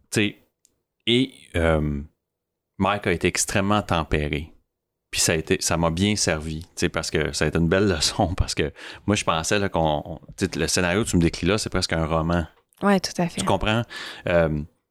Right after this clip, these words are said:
Speaker 1: si Mike était assis avec nous, probablement ce soir, il dirait, « C'est, c'est exceptionnel de tout ce que lui doit documenter et indexer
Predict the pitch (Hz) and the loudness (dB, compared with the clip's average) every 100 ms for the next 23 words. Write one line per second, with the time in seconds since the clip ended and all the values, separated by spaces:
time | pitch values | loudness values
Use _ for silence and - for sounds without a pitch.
0 | _ _ _ _ _ _ _ _ - - | _ _ _ _ _ _ _ _ -2 4
1 | 98 104 101 90 87 85 98 85 78 104 | 4 4 0 0 0 2 2 2 2 0
2 | 110 90 82 95 - 85 95 95 80 82 | 2 2 4 2 0 0 0 2 2 2
3 | 87 87 - _ _ _ _ _ _ - | 2 2 -2 _ _ _ _ _ _ -2
4 | - 85 80 - - 85 85 - 92 - | 2 2 0 0 2 2 0 -2 0 0
5 | 92 78 87 92 85 73 76 _ _ _ | 0 2 4 4 2 -2 -10 _ _ _
6 | _ 87 90 82 - 104 - - 85 87 | _ 0 0 0 -2 -2 0 2 2 2
7 | 104 123 104 90 92 90 87 - 95 85 | 4 4 4 4 6 4 2 2 2 2
8 | 82 110 104 87 87 82 - - 104 95 | 2 2 2 2 0 0 0 0 2 0
9 | - | -2